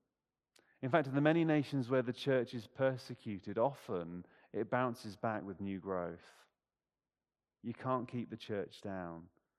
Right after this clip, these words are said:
and you certainly can't keep God down. The word of God goes marching on. Persecution, miracle, surprise, judgment. What God has put in motion,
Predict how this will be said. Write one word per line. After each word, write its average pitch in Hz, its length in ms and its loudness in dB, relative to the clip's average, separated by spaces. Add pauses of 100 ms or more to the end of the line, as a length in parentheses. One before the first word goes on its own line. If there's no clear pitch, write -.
(220)
and 101 120 -6
you 95 60 -6
certainly 92 640 -6 (100)
can't 92 320 -6
keep 82 300 -12 (420)
God 85 200 -8 (120)
down. 76 300 -14 (920)
The 98 60 -8
word 101 360 -2
of 95 180 -6
God 85 360 -2 (460)
goes 87 240 -4
marching 92 540 -6
on. 78 300 -10 (500)
Persecution, 139 1000 -6 (280)
miracle, 117 720 -2 (200)
surprise, 110 840 -4 (320)
judgment. 90 680 -6 (240)
What 104 260 -4
God 120 420 2
has 117 140 -14
put 117 200 -10
in 107 180 -2
motion, 92 640 -8